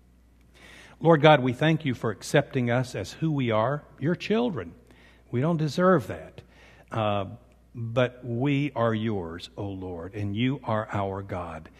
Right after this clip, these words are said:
We thank you, too, for the witness of the, of the, uh, of the widow, O Lord. May your word, O Lord, be our word placed in our hearts today. We pray it in your holy name, Jesus. Amen.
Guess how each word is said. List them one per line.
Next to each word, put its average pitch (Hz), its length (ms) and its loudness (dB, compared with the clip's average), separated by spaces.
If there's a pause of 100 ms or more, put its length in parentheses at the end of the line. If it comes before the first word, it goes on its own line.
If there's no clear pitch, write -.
(220)
We 127 140 2
thank 190 460 0
you, 156 80 -4
too, 127 300 -4
for 101 180 -8
the 98 100 -6
witness 107 540 -6 (340)
of 104 360 -2 (360)
the, 101 140 -6 (240)
of 98 260 -4
the, 98 160 -4
uh, 98 120 -4
of 101 180 -6
the 98 80 -6
widow, 90 460 -6 (200)
O 104 60 -10
Lord. 87 420 -12 (680)
May 123 360 2
your 143 320 2
word, 139 500 0
O 123 100 -2
Lord, 120 400 -4
be 113 160 -4
our 117 320 2
word 98 480 -4
placed 107 400 -2
in 113 100 -2
our 107 120 -4
hearts 98 360 -6
today. 82 460 -14 (180)
We 117 100 -4
pray 120 280 2
it 107 80 0
in 104 100 -2
your 98 120 -6
holy 127 520 -6
name, 101 360 -4 (100)
Jesus. - 680 -10 (1000)
Amen. 101 460 -2